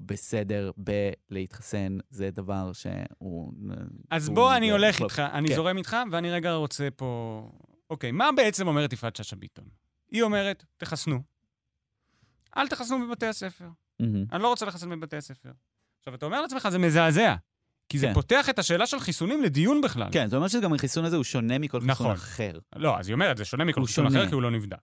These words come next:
Speaker 2: זה היא אומרת.
Speaker 1: כן.
Speaker 2: אבל, אתה, כלומר, זו דעתה. אבל אתה אומר לעצמך, מה... גם, היא אומרת, "אני ראש מערכת החינוך." מערכת החינוך תפקידה הוא לא להסביר על חיסונים, זה התפקיד של מערכת הבריאות. שמערכת
Speaker 1: מהמם.
Speaker 2: הבריאות תסביר על חיסונים.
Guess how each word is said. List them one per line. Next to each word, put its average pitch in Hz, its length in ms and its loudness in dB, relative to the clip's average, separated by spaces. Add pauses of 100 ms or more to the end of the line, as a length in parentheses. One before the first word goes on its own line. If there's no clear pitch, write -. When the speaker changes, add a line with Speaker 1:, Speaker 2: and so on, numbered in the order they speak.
(140)
Speaker 2:
זה 165 180 -2
היא 185 180 2
אומרת. 104 440 -2 (100)
Speaker 1:
כן. 120 140 -2
Speaker 2:
אבל, 135 280 0 (420)
אתה, - 80 -4 (360)
כלומר, 123 260 -2
זו 127 100 -2
דעתה. 120 340 0 (500)
אבל 113 80 -4
אתה 139 100 0
אומר 190 80 4
לעצמך, 247 220 -2
מה... 190 540 2 (160)
גם, 131 180 -2 (320)
היא 113 100 -8
אומרת, 175 500 -2 (380)
"אני 254 400 2 (260)
ראש 156 260 0
מערכת 139 280 -4
החינוך." 113 320 -14 (600)
מערכת 240 260 2
החינוך 220 280 2
תפקידה 220 460 2
הוא 247 140 2
לא 294 100 6
להסביר 220 420 2
על 147 60 2
חיסונים, 113 500 0
זה 196 100 4
התפקיד 220 300 -2
של 247 80 -2
מערכת 226 280 0
הבריאות. 302 520 2 (160)
שמערכת 247 240 -4
Speaker 1:
מהמם. - 100 2
Speaker 2:
הבריאות - 180 2
תסביר 294 220 0
על 175 80 0
חיסונים. 120 420 -4